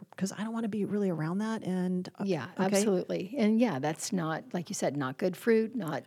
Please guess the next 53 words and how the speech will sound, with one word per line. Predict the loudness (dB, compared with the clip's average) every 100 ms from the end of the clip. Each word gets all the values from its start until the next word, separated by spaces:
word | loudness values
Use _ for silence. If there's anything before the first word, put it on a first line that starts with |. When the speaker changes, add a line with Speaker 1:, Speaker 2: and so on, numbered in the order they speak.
| -10
Speaker 2:
characteristic | -4 -2 0 0 0 2 0 0
of | -2
someone | -2 -2 0 0
who's | 0 0 -2
walking | -4 -4 -6 -4
in | -4
the | -4
Spirit. | -4 -2 -2 -4 -10 -4
Speaker 1:
Right, | -2 -2 0
and, | 2 2
Speaker 2:
Yeah, | 2
Speaker 1:
and | 4
Speaker 2:
so | 6
Speaker 1:
not | 6
Speaker 2:
they |
Speaker 1:
self-controlled. | 8 8 8 6 6 6 6
Speaker 2:
all, | 2
yeah. | 2 0 -2 -12 -20 -20 -6
It's | -2
funny | 2 4 4
how | 4
they | 2 4
all | 4 4
overlap | 2 0 0 -4 -4 -4 2
in | 4
a |
Speaker 1:
Mm-hmm, | 4
Speaker 2:
sense. | 4 0 -4 -4 0
Speaker 1:
mm-hmm. | 0 2
Speaker 2:
One | 2 2 0
hinges | 0 0 2 0 0
on | -2
another | -2 -2 -2 -4
that | -6 -4
hinges | -4 -2 -2
on | -2
another. | -2 -2 -4 -6
So | -6 -4
it's | -4 0
so | 2
Speaker 1:
Yeah. | 2
Speaker 2:
good. | 2 -2 -6 -18 -10
Speaker 1:
Well, | -6 -4
and, | -2 -2
uh, | -4 -8 -6
you | 2
know, | 4
then | 6 2 2
there's | 0 2
the | 2
guy | 2 2
who, | 0 2 2 2
um, | 0 0 -2